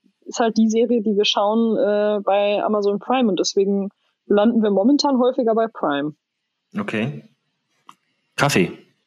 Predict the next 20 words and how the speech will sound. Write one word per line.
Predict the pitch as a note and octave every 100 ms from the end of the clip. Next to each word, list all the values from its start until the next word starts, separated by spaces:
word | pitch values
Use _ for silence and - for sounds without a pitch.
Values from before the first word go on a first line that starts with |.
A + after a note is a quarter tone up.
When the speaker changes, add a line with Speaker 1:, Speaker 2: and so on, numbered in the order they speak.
| _ _ _ _ _ _ _ _ _ _
Speaker 1:
Her | - G3+
damit. | G3+ F#3 D#3 - _ _
<laughs> | D4 - - F#4 G4 F#4 - E4 F4+ - - -
Ich |
hab | A3+
schon | - B3
zwei | - A#3+
Stück | B3+ - B3
Intus | C4+ A#3 A#3
heute. | G#3+ G3+ F#3 -
<laughs> | B3 - F4 D4+ - - - _ _ -
Speaker 2:
Ja, | G#2+
bei | G#2
Kaffee | G#2+ G#2+ A#2
bin | G#2
ich, | G#2 G2
äh, | F#2+ G2
auch | F2+
immer | G2+ F#2+
dabei. | F2+ D#2+ F2